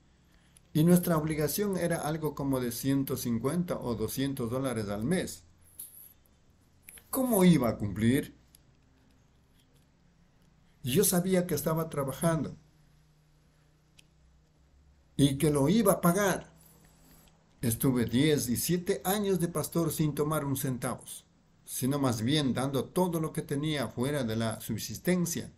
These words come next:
y todo lo que se recibía en la cajita que teníamos en la salida era para el reino de Dios. Cuarenta y seis.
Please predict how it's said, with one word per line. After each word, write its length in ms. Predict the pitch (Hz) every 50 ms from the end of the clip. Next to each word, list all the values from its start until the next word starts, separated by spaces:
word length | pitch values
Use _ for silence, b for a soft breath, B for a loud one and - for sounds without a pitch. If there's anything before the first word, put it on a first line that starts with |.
| _ _ _ -
y 160 | 120 117 110
todo 400 | - - - 147 165 151 131 110
lo 160 | 104 98 -
que 160 | - 107 107
se 240 | - - - 120 110
recibía 720 | 104 104 - - 104 95 107 135 151 147 139 139 - - - _ _ _ _ _ _ _ -
en 240 | 135 123 117 110 107
la 140 | 101 95
cajita 500 | - - 92 - - 139 139 139 143 139
que 120 | 139 - 110
teníamos 580 | - - 104 107 113 117 113 113 117 113 110
en 80 | 113 104
la 80 | 95 92
salida 480 | 92 110 101 107 117 120 113 110 113
era 260 | 113 110 107 107 110
para 200 | - 101 95 98
el 100 | 98 95
reino 400 | 90 92 110 123 127 123 120 117
de 100 | 110 113
Dios. 400 | 104 95 - 92 87 87 - - _ _ b b b b b b b b b b b b b b
Cuarenta 340 | b - 147 156 156 147 147
y 80 | 117 95
seis. 380 | - - 104 95 90 - -